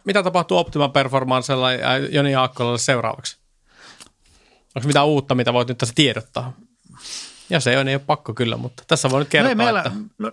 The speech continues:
Speaker 2: nyt on ollut kauhea luentoralli käynnissä tässä, että niitä tota, nyt on niinku, mä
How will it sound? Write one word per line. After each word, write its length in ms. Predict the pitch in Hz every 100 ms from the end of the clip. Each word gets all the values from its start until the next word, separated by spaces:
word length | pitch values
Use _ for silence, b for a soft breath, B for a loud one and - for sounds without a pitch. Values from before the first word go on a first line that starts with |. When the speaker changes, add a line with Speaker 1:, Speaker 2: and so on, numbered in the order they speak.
| -
Speaker 2:
nyt 120 | 247 226
on 80 | 180
ollut 220 | 185 180 - -
kauhea 380 | 240 240 185 180
luentoralli 680 | 202 208 147 131 127 123 117
käynnissä 520 | 143 131 107 101 104
tässä, 280 | 113 107 110
että 200 | 95 127
niitä 200 | 123 113
tota, 360 | 113 104 110
nyt 160 | 107 120
on 120 | 117
niinku, 400 | 120 127 120 _ _ _ _ _ _ -
mä 220 | - 131